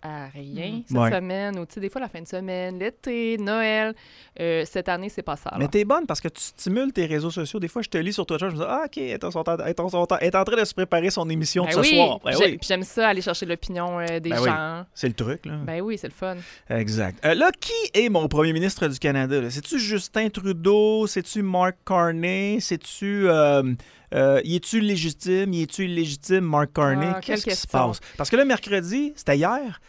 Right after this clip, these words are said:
Speaker 3: euh, Trudeau était supposé d'aller voir le, la gouverneure pour dire « Je démissionne ».
Speaker 2: Mhm.
Speaker 3: Carney était supposé d'arriver avec, euh, son, euh,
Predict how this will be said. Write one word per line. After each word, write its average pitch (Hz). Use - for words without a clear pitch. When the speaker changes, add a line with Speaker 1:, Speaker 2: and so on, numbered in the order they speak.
Speaker 3:
euh, 135
Trudeau 170
était 190
supposé 165
d'aller 151
voir 160
le, 147
la 131
gouverneure 131
pour 127
dire « 139
Je 127
démissionne ». 160
Speaker 2:
Mhm. 196
Speaker 3:
Carney 156
était 170
supposé 147
d'arriver 139
avec, 139
euh, 131
son, 131
euh, 113